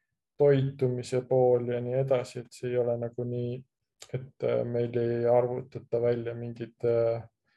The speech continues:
asju, et, äh, sa pead sööma, näed,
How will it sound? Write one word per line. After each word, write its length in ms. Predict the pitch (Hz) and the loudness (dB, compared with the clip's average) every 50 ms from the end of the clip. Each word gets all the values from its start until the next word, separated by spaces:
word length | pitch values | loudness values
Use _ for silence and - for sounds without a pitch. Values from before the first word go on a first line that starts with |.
| _ _ _ _ _ _ _ _ _ _ _ _ - - - - - - | _ _ _ _ _ _ _ _ _ _ _ _ -20 -20 -20 -20 -10 -2
asju, 440 | - 127 120 135 - - - 131 127 | 0 0 0 0 -4 -8 -4 -2 -2
et, 360 | 123 127 - _ _ _ - | -2 -2 -4 _ _ _ -6
äh, 320 | 135 131 - - - - - | -4 -4 -2 -2 -4 -6 -6
sa 200 | 135 - 131 123 | -6 -2 -2 -2
pead 180 | 131 131 - - _ _ _ - | -2 -4 -12 -14 _ _ _ -10
sööma, 540 | - - 135 131 127 123 123 120 120 120 120 120 | -2 2 2 4 4 2 2 0 -2 0 0 -2
näed, 300 | 123 120 120 120 120 | -2 -2 -4 -4 -6